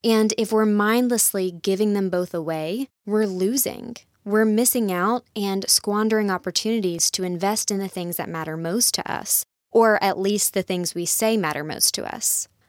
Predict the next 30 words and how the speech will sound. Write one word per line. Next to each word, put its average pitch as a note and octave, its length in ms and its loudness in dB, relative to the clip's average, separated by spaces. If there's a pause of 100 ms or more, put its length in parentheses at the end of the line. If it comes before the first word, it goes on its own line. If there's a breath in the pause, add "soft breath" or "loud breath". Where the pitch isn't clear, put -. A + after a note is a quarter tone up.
(120)
Because B3 360 2
the A3+ 120 0
thing B3+ 320 2
is, F3+ 460 0
when G3 320 0
we B3 260 0
fail G3 500 0
to - 140 -4
respond F3 600 -2
to - 100 -6
our F3 120 -2
spouse's E3+ 520 -2
bids E3+ 380 -2
for F3+ 160 -6
connection, G3+ 680 -6 (260)
it's B3 240 0
usually B3+ 480 0
not G3+ 460 0
out F#3+ 180 0
of F#3 100 -2
malicious F3+ 480 -2
intent. E3+ 600 -6 (260)
More B3 240 2
often A3+ 380 0
than E3+ 160 -4
not, E3 320 -4
it's - 200 -6
out G3 200 -2
of F3+ 120 -6
distraction, E3+ 880 -6